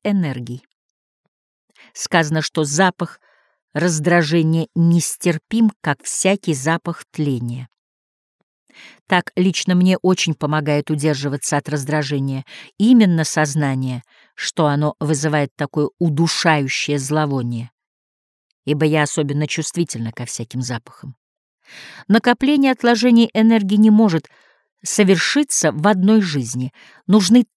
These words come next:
тысячелетия для наполнения чаши. Потому так необходимы постоянные,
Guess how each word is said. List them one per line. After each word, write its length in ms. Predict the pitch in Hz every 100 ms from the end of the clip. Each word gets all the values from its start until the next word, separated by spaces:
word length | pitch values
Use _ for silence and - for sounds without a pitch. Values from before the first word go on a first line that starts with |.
| -
тысячелетия 1000 | 240 - 214 - 214 214 294 - 185
для 360 | 151 156 180 170 _ _ _ _ -
наполнения 880 | 175 208 - 226 220 208 147 123 123
чаши. 520 | - 120 127 - 147 _ _ _ _ _ _ _ - - -
Потому 320 | 180 185 196
так 220 | 190 180
необходимы 540 | 185 - - 175 170 170
постоянные, 840 | 175 - 180 175 247 247 175 139